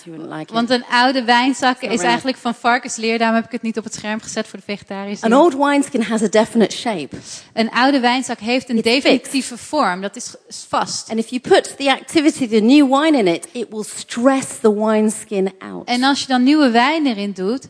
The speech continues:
Speaker 2: dan gaat het niet goed met de wijnzak.
Speaker 1: You hear me here? It will stress the wineskin out.
Speaker 2: Het zorgt ervoor dat het gestrest raakt.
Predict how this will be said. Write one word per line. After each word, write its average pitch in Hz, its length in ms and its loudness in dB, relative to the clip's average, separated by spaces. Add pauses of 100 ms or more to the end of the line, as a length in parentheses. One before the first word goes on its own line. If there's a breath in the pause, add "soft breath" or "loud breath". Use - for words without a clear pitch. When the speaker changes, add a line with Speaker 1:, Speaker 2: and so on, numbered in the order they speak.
Speaker 2:
dan 226 220 0
gaat 262 260 -2
het 269 120 -8
niet 254 180 0
goed - 220 -12
met 240 140 -14
de 226 80 -14
wijnzak. 247 440 -4
Speaker 1:
You 214 120 4
hear 240 100 8
me 240 120 6
here? 175 260 2
It 202 140 -4
will 185 100 -4 (140)
stress 220 420 0 (440 soft breath)
the 190 240 2
wineskin 190 720 0 (360 soft breath)
out. 160 300 -6
Speaker 2:
Het 220 100 -14
zorgt 262 320 -2
ervoor - 220 -4
dat 247 120 -2
het - 100 -20
gestrest - 460 -4
raakt. 185 440 -10